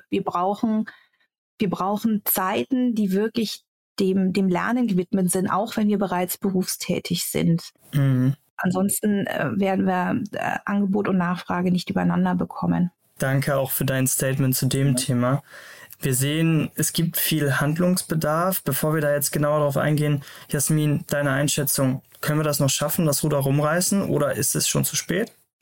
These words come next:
Speaker 1: Nee, nee, nee, wir können das Ruder rumreißen und ich glaube,
Speaker 2: Wir
Speaker 1: wir haben
Speaker 2: können das Ruder
Speaker 1: Ja, ja,
Speaker 2: rumreißen.
Speaker 1: und ich glaube, wir haben auch gerade eine historische Chance hier in Deutschland, ähm, weil in den letzten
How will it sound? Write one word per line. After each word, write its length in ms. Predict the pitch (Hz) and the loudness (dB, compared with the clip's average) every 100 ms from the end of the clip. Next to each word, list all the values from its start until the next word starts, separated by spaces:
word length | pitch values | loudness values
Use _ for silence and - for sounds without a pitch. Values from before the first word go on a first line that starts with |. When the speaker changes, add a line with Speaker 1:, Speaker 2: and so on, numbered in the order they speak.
| - | -2
Speaker 1:
Nee, 160 | 202 | 0
nee, 100 | 208 | 2
nee, 140 | 233 180 | 2 2
wir 80 | 180 | 0
können 220 | 208 254 | 0 0
das 180 | 208 - | 0 0
Ruder 180 | 190 180 | 0 2
rumreißen 640 | 180 185 175 208 233 233 | 2 0 -2 -2 0 0
und 60 | - | -2
ich 120 | - | -2
glaube, 280 | 196 196 220 | -2 0 0
Speaker 2:
Wir 80 | |
Speaker 1:
wir 60 | - | 0
haben 80 | - | 2
Speaker 2:
können 140 | 170 | 2
das 220 | 165 - | 0 0
Ruder 180 | 151 143 | 0 0
Speaker 1:
Ja, 60 | 135 | 2
ja, 100 | 131 | 2
Speaker 2:
rumreißen. 320 | 123 - 180 | 2 0 2
Speaker 1:
und 60 | 135 | 0
ich 80 | 135 | 0
glaube, 260 | 220 247 | 0 0
wir 100 | 214 | 0
haben 120 | 233 | 0
auch 140 | 233 202 | -2 -4
gerade 340 | - 208 240 | -4 -2 0
eine 100 | 247 | 2
historische 540 | 226 - 269 285 269 226 | 0 0 -2 0 0 0
Chance 380 | 240 269 302 | 0 0 0
hier 160 | 220 185 | 0 2
in 100 | 175 | 2
Deutschland, 580 | 175 190 - 220 269 - - - - - - - - | 2 0 -2 0 0 -4 -14 -14 -14 -14 -16 -14 -4
ähm, 440 | 208 220 226 240 - | 0 2 2 0 0
weil 180 | 208 | 0
in 60 | 226 | 2
den 80 | 226 | 2
letzten 600 | 226 - - 262 254 | 0 -2 -2 0 0